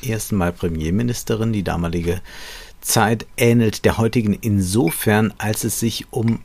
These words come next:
eine Zeit der Krise handelte. Die siebziger waren geprägt von Ölpreisschocks, Inflation und Stagnation, kurz Stagflation.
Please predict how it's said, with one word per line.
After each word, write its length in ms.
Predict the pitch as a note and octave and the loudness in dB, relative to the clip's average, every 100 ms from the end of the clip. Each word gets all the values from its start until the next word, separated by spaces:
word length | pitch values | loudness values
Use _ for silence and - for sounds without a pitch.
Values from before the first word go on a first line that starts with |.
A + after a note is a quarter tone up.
| - | -4
eine 420 | G2 G2+ G#2 G2 | -2 2 0 0
Zeit 380 | - G2+ F#2+ G2+ | -2 -2 -2 -2
der 80 | |
Krise 840 | - - - G#2+ A#2+ A#2 F2+ E2+ - | -4 -2 0 2 4 4 2 0 -2
handelte. 580 | D2+ C#2+ A#1 - - - - - - - | -6 -6 -8 -8 -10 -10 -14 -16 -18 -8
Die 400 | G#2+ G2+ G#2 G2+ | 2 4 4 2
siebziger 480 | - C3 - A#2+ G#2+ | 2 2 2 2 4
waren 200 | G2+ G#2+ | 4 4
geprägt 360 | G2+ - A2 | 2 2 2
von 460 | - - F#2 G2 - - - - | 0 0 4 4 2 -6 -10 2
Ölpreisschocks, 1000 | C3 C#3+ - G#2+ G#2+ - - A2+ - - | 2 2 0 2 2 2 2 2 0 -4
Inflation 840 | G#2 - G2 - - A#2+ B2 B2 | -4 -2 -2 0 2 4 4 2
und 340 | - G#2 G#2 F#2 | 0 0 2 0
Stagnation, 680 | - A#2 - G#2+ - G#2 | 0 0 0 -2 0 -2
kurz 320 | - A#2+ - - | 2 0 0 -6
Stagflation. 1040 | - A2+ - - - - - F#2 D#2+ A#2 | -4 -4 -4 -8 -10 -6 -2 0 2 0